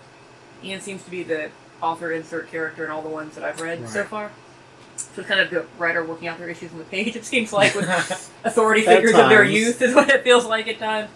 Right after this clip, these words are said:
Speaker 1: But would that be a typical characterization of the Doctor where maybe he is very dismissive of someone, not realizing the way in which they maybe save the day by being very insightful about a situation?
Speaker 2: Hmm.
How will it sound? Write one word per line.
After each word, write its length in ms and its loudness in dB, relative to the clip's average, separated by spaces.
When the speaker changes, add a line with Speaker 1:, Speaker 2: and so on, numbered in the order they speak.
Speaker 1:
But 280 8
would 200 -2
that 280 4
be 540 -6
a 80 -10
typical 720 -12
characterization 760 -6
of 120 -10
the 60 -10
Doctor 480 -6
where 160 -8
maybe 280 -8
he 240 -8
is 120 -10
very 220 -6
dismissive 480 -12
of 120 -12
someone, 400 -12
not 220 -12
realizing 720 -8
the 60 -12
way 160 -8
in 100 -12
which 160 -14
they 140 -8
maybe 480 -12
save 320 -4
the 60 -10
day 440 -8
by 120 -6
being 240 -10
very 220 -12
insightful 680 -4
about 220 -12
a 180 -14
situation? 560 -18
Speaker 2:
Hmm. 360 -10